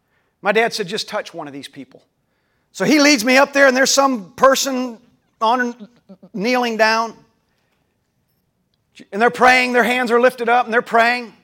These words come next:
They're crying, they're sobbing. And Dad said, "Touch 'em." Now, to me, it was weird. This is really weird. But I did, because it was my dad, and I knew that that was the right thing to do.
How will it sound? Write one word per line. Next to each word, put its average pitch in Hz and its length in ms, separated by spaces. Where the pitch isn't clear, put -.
They're 233 140
crying, 247 520
they're 220 120
sobbing. 240 580
And 170 100
Dad 214 180
said, 208 200
"Touch 190 240
'em." 107 100
Now, 220 100
to 247 120
me, 269 260
it 233 120
was 208 120
weird. 196 400
This 190 200
is 175 100
really 233 220
weird. 196 400
But 175 120
I 220 80
did, 196 340
because 165 360
it 190 40
was 165 120
my 175 100
dad, 196 200
and 185 100
I 175 60
knew 180 180
that 170 180
that 160 160
was 139 140
the 143 60
right 139 200
thing 123 140
to 120 80
do. - 120